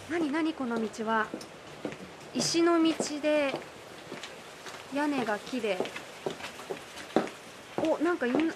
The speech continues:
いろんな木彫りの置物が置いてあるぞ。なんか、ある意味、テーマパークというか、和の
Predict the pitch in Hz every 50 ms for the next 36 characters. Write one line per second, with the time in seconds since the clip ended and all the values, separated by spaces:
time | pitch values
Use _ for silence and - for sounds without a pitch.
0 | - - 277 349 381 403 370 370 370 370 - 302 285 370 392 381 381 381 370 359
1 | 330 330 - 339 339 330 349 330 339 320 311 320 320 - 330 311 269 220 202 -
2 | - 190 - - - - - - - - - - - - - - - - - -
3 | - - - - - - - - - - - - - - - - - 330 339 -
4 | 240 - - - 359 415 415 392 330 302 247 226 208 208 - 285 349 381 381 403
5 | 403 392 415 415 415 403 381 - 277 - 233 220 220 226 226 208 - - 247 262
6 | 254 220 190 190 - - - - - - - - - - - - - - - -
7 | - - 220 294 339 339 302 254 214 185 -